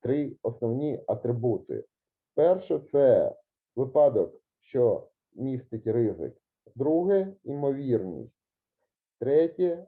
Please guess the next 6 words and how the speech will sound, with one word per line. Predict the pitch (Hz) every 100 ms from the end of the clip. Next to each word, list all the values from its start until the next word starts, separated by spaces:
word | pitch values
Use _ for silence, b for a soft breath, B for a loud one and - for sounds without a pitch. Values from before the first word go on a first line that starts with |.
| _
це | 160 135
наслідок, | 127 147 131 113 - 82 82 65 -
власне, | 120 160 165 - 101 85
дія | 80 131 151 120
ризику. | - 127 120 98 92 - 64 - _ _ _ _ _ _ _ _ _ _ -
А, | 101 98 101 98 98